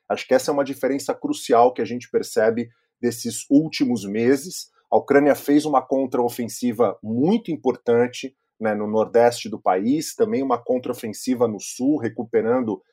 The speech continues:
a cidade de Kherson. Essa acho que é uma diferença chave. É, ataques ucranianos em território russo que foram realmente muito impressionantes.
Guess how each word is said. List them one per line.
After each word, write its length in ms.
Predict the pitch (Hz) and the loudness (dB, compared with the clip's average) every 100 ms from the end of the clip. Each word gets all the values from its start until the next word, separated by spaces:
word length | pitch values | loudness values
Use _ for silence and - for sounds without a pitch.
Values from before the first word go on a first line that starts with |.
| _ | _
a 80 | 104 | -6
cidade 380 | - 110 110 101 | -4 -2 -2 -2
de 120 | 95 | -12
Kherson. 520 | - 117 143 - 165 - _ - | -4 0 0 -2 -8 -10 _ -4
Essa 220 | 117 - | -2 -2
acho 100 | - | -4
que 80 | 131 | -2
é 20 | |
uma 120 | 120 | -2
diferença 460 | 110 117 110 113 - | 0 0 0 -4 -10
chave. 500 | - 117 135 151 151 _ _ - | 0 6 6 4 -2 _ _ 0
É, 160 | 120 120 | 2 2
ataques 760 | 120 - 156 175 208 - 151 | -2 2 2 2 -2 -8 -2
ucranianos 720 | 151 156 147 139 131 131 117 | -2 0 0 2 2 2 0
em 120 | 151 | -6
território 640 | 156 156 135 - 131 131 117 | -2 0 0 4 4 4 2
russo 480 | 95 127 160 - - | 0 0 0 -6 -12
que 100 | 117 | -6
foram 240 | 127 120 | -2 0
realmente 500 | 113 117 117 120 - | 0 -2 -2 -6 -8
muito 280 | 110 120 117 | -8 -8 -10
impressionantes. 960 | 113 110 - 95 98 123 143 - - | -8 -10 -8 -6 -2 -4 -4 -14 -20